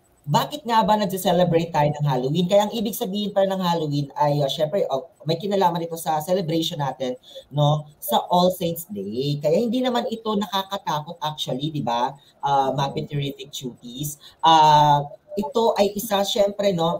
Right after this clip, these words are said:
i-give honor natin yung mga saints natin, di ba? Na yumao, di ba? At syempre, ah, may kinalaman dito sa ating paniniwala o sa faith natin. Ayan, syempre, binabati natin muna ang ating mga live viewers na nakatutok sa atin ngayon.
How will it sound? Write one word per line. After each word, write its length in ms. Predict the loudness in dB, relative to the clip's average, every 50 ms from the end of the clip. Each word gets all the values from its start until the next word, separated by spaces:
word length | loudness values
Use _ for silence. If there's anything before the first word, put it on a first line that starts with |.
| -4
i-give 320 | -4 -4 -2 -2 -2 -2 -4 -2
honor 240 | -2 0 0 0 0 0
natin 320 | -2 -2 -4 -6 -8 -6
yung 140 | -6 -6 -6
mga 160 | -6 -6 -8
saints 320 | -8 -6 -6 -6 -8 -10 -6
natin, 640 | -4 -4 -4 -4 -4 -4 -4 -2 -2 -4 -4 -2
di 80 | -4 -2
ba? 260 | 2 2 2 2 2 0 -8 -16 -18 -16 -8
Na 240 | -6 -4 -2 0 0
yumao, 800 | 2 2 2 2 0 0 -2 -2 -2 0 2 2 4 4 2 2
di 160 | 0 -2 -2
ba? 160 | 0 0 0 0 -2
At 160 | -2 -2 -2
syempre, 480 | -4 -4 -4 -6 -4 -2 0 0 0 0 -2 -10 -18 -6 _ 8
ah, 240 | 10 10 10 8 6 4
may 80 | 0 -4
kinalaman 480 | -4 -4 -4 -2 0 0 0 0 0 -2
dito 160 | -2 -4 -4
sa 160 | -4 -4 -4 -2 -2
ating 400 | -4 -4 -4 -4 -4 -4 -4 -6
paniniwala 720 | -6 -6 -6 -8 -8 -8 -6 -6 -6 -6 -6 -6 -8 -10
o 80 | -10 -12
sa 220 | -12 -12 -12 -14 -12 _
faith 240 | -6 -6 -6 -6 -12 _
natin. 640 | -16 -14 -14 -14 -14 -12 -10 -4 0 0 0 0 0 2 4
Ayan, 160 | 4 4 4
syempre, 480 | 2 4 6 6 6 6 2 0 0 0 -2 -8 -16 -10
binabati 640 | -6 -4 -2 0 0 2 4 4 4 4 2 -2 -2
natin 400 | 2 2 2 2 0 0 0 0
muna 240 | 0 0 2 2 4 4 2
ang 120 | 2 2 2 2 2 2
ating 160 | 2 -2 -2
mga 200 | -2 2 2 2 4 6 6
live 340 | 6 6 4 2 0 -2 -4 -2
viewers 640 | 0 0 0 2 0 2 4 4 4 4 2 -2
na 160 | -4 -4 -4 -2
nakatutok 560 | -2 -4 -4 -2 0 0 0 2 0 0 -2
sa 160 | -2 -10 -16 -18 _ -4 -2 -2
atin 240 | -2 -6 -10 -8 -4
ngayon. 640 | -2 0 0 2 2 4 4 6 4 4 2 0